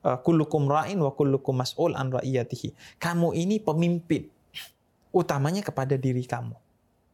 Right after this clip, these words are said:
Sehingga seharusnya manusia, apalagi muslim, tidak teralienasi dari dirinya sendiri, apalagi oleh teknologi, oleh sesuatu yang dibuat oleh dirinya sendiri.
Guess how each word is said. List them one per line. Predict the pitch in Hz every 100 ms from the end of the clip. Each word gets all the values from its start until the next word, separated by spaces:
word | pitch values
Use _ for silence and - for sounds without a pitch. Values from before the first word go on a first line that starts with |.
| _ _ _ _ _ _ - - -
Sehingga | - 156 226
seharusnya | - 175 160 202 - 113 117 - - -
manusia, | 160 196 226 208 - 127 123 185 _ _ _ _ _ _ _ _
apalagi | - 143 139 151 143
muslim, | 139 196 - 127 143
tidak | 156 190 156 226 -
teralienasi | 180 - 170 175 175 160 127 127 - 190
dari | 147 160
dirinya | 156 143 143 139
sendiri, | 139 143 160 208 165 123
apalagi | - - 156 160 165 208 -
oleh | 175 202
teknologi, | - 156 147 135 185 170 127 127 _ _ _ - - _
oleh | - 170 196
sesuatu | 170 156 151
yang | 214
dibuat | 156 131 160 185
oleh | 135 135
dirinya | 139 127 127
sendiri. | 127 - 135 127